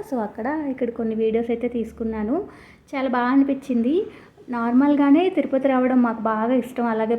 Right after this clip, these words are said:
పెళ్లి రోజు రావడం ఇంకా హ్యాపీ అనమాట. So వచ్చిన తర్వాత సిఆర్ఓ ఆఫీస్కి వచ్చేసి మనం బుక్ చేసిన ఆన్లైన్ స్లిప్ ఉంటుంది కదా, అది చూపించాలన్నమాట రూమ్ది. చూపిస్తే within ఫిఫ్టీన్ మినిట్స్లో మనకి ఫోన్కి మెసేజ్ వస్తుంది.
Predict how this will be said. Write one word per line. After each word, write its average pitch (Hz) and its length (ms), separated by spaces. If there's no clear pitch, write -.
పెళ్లి 220 220
రోజు 226 140
రావడం 226 340
ఇంకా 226 120
హ్యాపీ 220 340
అనమాట. 208 380
So 254 260
వచ్చిన 233 180
తర్వాత 269 220
సిఆర్ఓ 262 240
ఆఫీస్కి 262 400
వచ్చేసి 240 420
మనం 247 180
బుక్ 233 280
చేసిన 269 260
ఆన్లైన్ 247 400
స్లిప్ 254 320
ఉంటుంది 254 380
కదా, 226 140
అది 294 320
చూపించాలన్నమాట 233 720
రూమ్ది. 220 420
చూపిస్తే 277 460
within 302 240
ఫిఫ్టీన్ 285 460
మినిట్స్లో 277 400
మనకి 233 480
ఫోన్కి 262 320
మెసేజ్ 262 380
వస్తుంది. 233 420